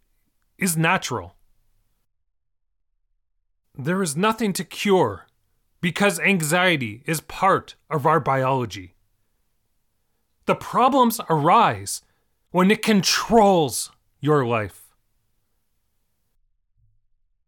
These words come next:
Has anxiety ever kept you paralyzed from making a choice? A choice is a decision.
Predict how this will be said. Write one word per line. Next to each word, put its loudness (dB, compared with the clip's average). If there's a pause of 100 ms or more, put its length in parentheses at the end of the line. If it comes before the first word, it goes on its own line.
(920)
Has -2
anxiety 0
ever 0
kept -4
you 2
paralyzed 0 (100)
from -2
making -2
a -2
choice? -4 (1900)
A 0
choice 0 (480)
is 2
a 0
decision. -4